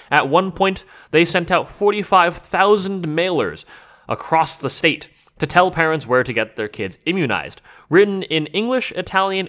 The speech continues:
and Yiddish. Just twelve years after the start of the vaccination campaign, the disease was no longer a significant cause of death, with the death rate of diphtheria dropping to one seven-hundredth of what it was a few decades before.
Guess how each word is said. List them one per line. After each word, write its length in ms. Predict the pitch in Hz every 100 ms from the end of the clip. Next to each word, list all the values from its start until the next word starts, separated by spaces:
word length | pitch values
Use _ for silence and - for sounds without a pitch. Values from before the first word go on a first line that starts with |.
| -
and 380 | 135 143 127
Yiddish. 420 | 107 151 - - - _ _ _ _ _ _ -
Just 260 | 156 143
twelve 300 | - 202 202
years 300 | 156 185 185
after 400 | - 151 160 175
the 40 | 143
start 300 | - 147 135
of 60 |
the 80 | 107
vaccination 580 | 113 120 - 120 113 123
campaign, 540 | 117 104 101 143 147 156 - -
the 100 | 180
disease 440 | 180 185 240 226
was 160 | 208 156
no 180 | 160 214
longer 400 | 233 190 185 185
a 100 | 143
significant 680 | - 139 123 - - 117 -
cause 340 | - 98 95
of 200 | - 90
death, 340 | - 139 - - _ - -
with 160 | 127 120
the 80 | 120
death 320 | 113 170 -
rate 260 | 160 147 143
of 200 | 131 110
diphtheria 560 | 110 - 170 156 160 165
dropping 460 | 147 143 147 143
to 120 | 139
one 460 | 120 117 185 220 196
seven-hundredth 1160 | - - 208 214 220 - - 233 208 139 - - - -
of 180 | 127 117
what 100 | 127
it 80 | 117
was 400 | 110 113 107 -
a 80 | 131
few 240 | - 110 107
decades 460 | 90 - 85 76
before. 500 | - - 110 107 73